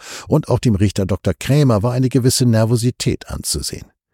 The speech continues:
Dennoch war er erfahren genug, um gefasst durch die Verhandlung zu führen. Zumindest fiel mir jedoch auf, dass er einen klaren argumentativen Fahrplan für den Fall, dass sich die Parteien nicht einigen würden, vor Augen hatte.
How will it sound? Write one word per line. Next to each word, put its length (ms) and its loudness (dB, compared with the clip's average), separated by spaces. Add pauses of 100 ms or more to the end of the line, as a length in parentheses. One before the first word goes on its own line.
(500)
Dennoch 340 4
war 180 2
er 140 -2
erfahren 540 0
genug, 460 4
um 160 -6
gefasst 500 -2
durch 100 -6
die 100 -8
Verhandlung 480 -4
zu 120 -8
führen. 340 -6 (240)
Zumindest 540 2
fiel 180 4
mir 160 2
jedoch 320 -2
auf, 300 0
dass 160 0
er 80 0
einen 240 2
klaren 420 0
argumentativen 800 0
Fahrplan 640 0
für 100 -4
den 180 0
Fall, 300 2 (240)
dass 200 2
sich 120 -6
die 120 -2
Parteien 460 2
nicht 280 0
einigen 400 2
würden, 240 2
vor 240 -2
Augen 260 0
hatte. 320 -8